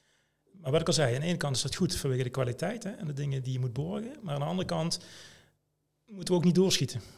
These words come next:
in de hoeveelheid regelgeving en zaken die uiteindelijk misschien toch die, die,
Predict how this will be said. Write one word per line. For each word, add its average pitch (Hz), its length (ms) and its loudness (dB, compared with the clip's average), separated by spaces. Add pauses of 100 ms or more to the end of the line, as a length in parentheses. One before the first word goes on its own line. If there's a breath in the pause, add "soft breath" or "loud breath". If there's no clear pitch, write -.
(140)
in 139 260 -2
de 135 80 0
hoeveelheid 135 500 4
regelgeving 131 800 2
en 131 140 -4
zaken 135 420 2
die 139 200 -2
uiteindelijk 139 400 0
misschien 147 260 0
toch 160 180 2
die, 165 300 -2
die, 143 220 4